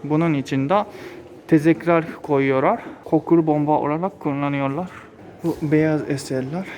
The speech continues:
Bu da işte Troy yararım. Evlilik zamanında gelinin aile tarafından erkeklere verilen özel hediye.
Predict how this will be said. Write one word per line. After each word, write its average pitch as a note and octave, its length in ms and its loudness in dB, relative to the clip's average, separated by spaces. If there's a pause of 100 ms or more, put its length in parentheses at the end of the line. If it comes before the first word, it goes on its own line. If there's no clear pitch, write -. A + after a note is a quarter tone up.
(160)
Bu E3 100 2
da D#3+ 120 2
işte - 360 -4 (260)
Troy E3 320 8
yararım. D3 460 0 (160)
Evlilik D3+ 640 6 (160)
zamanında D#3 1600 2 (220)
gelinin D#3+ 640 6 (120)
aile E3 280 6
tarafından D#3+ 760 2 (120)
erkeklere - 1500 0 (160)
verilen D#3+ 600 6
özel F3 300 6
hediye. D#3+ 500 2